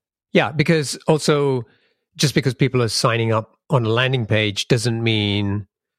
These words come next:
you know enough about what they need, or even if they're the right type of customer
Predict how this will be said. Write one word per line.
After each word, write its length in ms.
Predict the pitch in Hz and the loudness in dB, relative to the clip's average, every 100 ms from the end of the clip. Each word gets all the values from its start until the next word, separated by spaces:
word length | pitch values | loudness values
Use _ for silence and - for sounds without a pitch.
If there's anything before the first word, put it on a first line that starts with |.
| _ _ _ _ _ - | _ _ _ _ _ -2
you 160 | 110 | 0
know 220 | 107 104 | 2 0
enough 340 | 104 107 101 - | 0 0 0 0
about 280 | 104 101 110 | 0 -2 -2
what 160 | 113 | -2
they 140 | 101 98 | -2 0
need, 500 | 117 135 104 98 - _ | 0 0 -2 -4 -10 _
or 400 | 127 113 110 110 - | 0 0 0 -2 0
even 220 | 123 110 | 0 -2
if 100 | - | 0
they're 140 | 110 | 0
the 100 | 98 | 0
right 200 | 95 92 - _ _ _ | 0 -2 -6 _ _ _
type 200 | 113 104 | -2 -2
of 100 | 104 | -2
customer 540 | 135 123 107 87 78 | -2 -2 -4 -4 -6